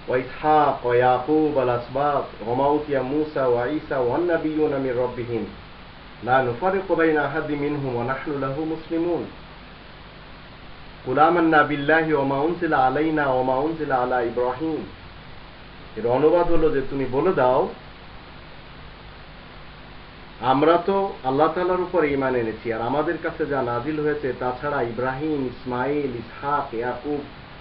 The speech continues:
ও তার ছেলেদের কাছে যা নাজিল হয়েছে, মূসা, ঈসা, সকল নবীদেরকে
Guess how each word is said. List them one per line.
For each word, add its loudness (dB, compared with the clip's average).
ও -6
তার -2
ছেলেদের 2
কাছে -6
যা -4
নাজিল -4
হয়েছে, -6
মূসা, 0
ঈসা, -2
সকল -4
নবীদেরকে -2